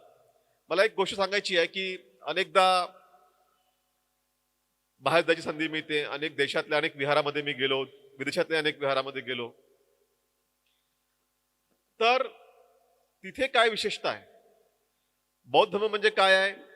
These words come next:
मैत्री, करुणा, प्रेम,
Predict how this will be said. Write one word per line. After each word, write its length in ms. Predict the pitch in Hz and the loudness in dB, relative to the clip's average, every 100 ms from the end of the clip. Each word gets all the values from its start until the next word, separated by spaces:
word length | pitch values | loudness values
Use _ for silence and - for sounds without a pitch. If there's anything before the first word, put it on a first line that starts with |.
| - | -2
मैत्री, 400 | 139 160 - 180 185 | 0 0 -2 -6 -2
करुणा, 600 | 175 160 165 165 160 170 - _ _ _ _ _ _ _ _ _ _ _ _ _ _ _ _ _ _ _ _ _ _ _ | 0 2 2 0 0 -4 -16 _ _ _ _ _ _ _ _ _ _ _ _ _ _ _ _ _ _ _ _ _ _ _
प्रेम, 420 | - 160 160 160 | 4 6 6 4